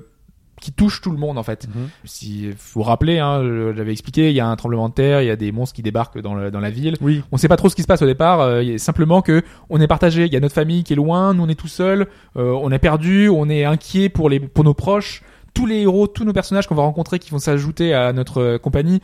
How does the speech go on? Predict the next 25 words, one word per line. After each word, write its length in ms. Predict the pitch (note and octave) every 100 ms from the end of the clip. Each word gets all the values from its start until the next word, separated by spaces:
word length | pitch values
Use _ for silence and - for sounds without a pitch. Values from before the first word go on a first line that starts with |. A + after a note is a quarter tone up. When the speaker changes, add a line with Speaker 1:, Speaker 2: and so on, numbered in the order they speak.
| - - _
Speaker 1:
ont 360 | E3 F3 F3 E3 -
perdu 280 | F3 E3 E3+
quelqu'un. 580 | E3+ F#3 F#3 G3 G3+ F#3+ - _
Donc 160 | E3+ E3
on 80 | F#3+
est 60 |
dans 100 | G#3
une 120 | G3+ F#3+
période 320 | F#3 G#3 G3
où 140 | F#3+ - C#3+
il 60 |
y 40 | D3+
a 80 |
l'armée 380 | D#3+ D#3 F3 G3
qui 100 | G3
est 20 |
là 300 | D#3+ F3+ F#3+
et 60 | E3+
qui, 420 | - C#3+ C#3+ E3 -
qui 80 | D#3+
est 40 |
impuissante 400 | E3+ G3 G3 F#3+
face 140 | D#3+ -
aux 40 |
démons 320 | D#3 F3 F#3+